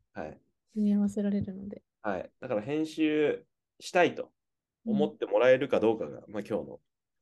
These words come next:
Speaker 1: ポイントになるかなと思うんですけど、あの、なんか、お、気持ち的なっていうか、
Speaker 2: うん。
Speaker 1: 頭の中的な話から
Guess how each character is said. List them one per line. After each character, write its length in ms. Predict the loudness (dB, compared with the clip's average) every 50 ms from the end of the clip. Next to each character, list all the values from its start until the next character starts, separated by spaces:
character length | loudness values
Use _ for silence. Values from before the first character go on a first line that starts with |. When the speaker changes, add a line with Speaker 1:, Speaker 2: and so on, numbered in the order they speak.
| _ -18 -18 -18 _ _ _ _ _ _ _ _ -6
Speaker 1:
ポ 80 | -6
イ 60 | -4
ン 20 | -2
ト 100 | -2 -2
に 60 | 0
な 80 | 0 -2
る 100 | -2 -4
か 120 | -6 -6
な 180 | -4 -4 -4 -4
と 100 | -6 -8
思 180 | -8 -10 -10
う 20 | -12
ん 40 |
で 80 | -14 -16
す 220 | -20 -20 -20 -20 _
け 120 | -20 -18
ど、 500 | -2 4 6 6 6 6 4 -2 -8 -16 _ _ _ _ _ _ _ _ _ _ _ _ _ _ _ _ _ _ _ _ _ _ _ _ _ _ _
あ 200 | -6 -4 -2 -2 -4
の、 540 | -4 -4 -6 -6 -6 -8 -8 -10 -12 -14 -16 _ _ _
な 160 | -2 0 0
ん 120 | 0 -2 -4
か、 520 | -2 2 2 4 4 4 2 0 -2 -4 -8 _ _ _ -14 -14 -14 _ _ _ _ _ _ _ _ _ _ _ _ _ _ _ _ _ _ _ _ _ _ _ _ _ _ _ _ _ _ _ _ _ _ _ _ _ _ _ _ _ _ _ _ _ _ _ _ _ _
お、 280 | 2 4 4 4 2 -2 -8 -16
気 180 | -12 -8 -4
持 140 | -2 0 0
ち 140 | -2 -2 -6
的 260 | -8 -8 -6 -4 -2
な 120 | -2 -2
っ 100 | -2 -4
て 160 | -8 _ -8 -6
い 80 | -6
う 60 | -6
か、 320 | -8 -8 -10 -10 -10 -12 -14 _ _ _ _ _ _ _ _ _ _ -10
Speaker 2:
う 40 |
ん。 80 | -10 -10 -12 _ _ _ _ _ _ _ _ -20 -20 _ _ _ _ _ _ _
Speaker 1:
頭 340 | -10 -6 -2 -2 0 2 2
の 140 | 4 4 2
中 280 | 2 0 -2 -4 -6
的 260 | -4 -6 -4 -4 -2
な 200 | 0 0 0 -2 -4
話 420 | -6 -8 -6 -4 -2 -2 -4 -4 -4
か 140 | -2 0
ら 220 | 0 0 0 -2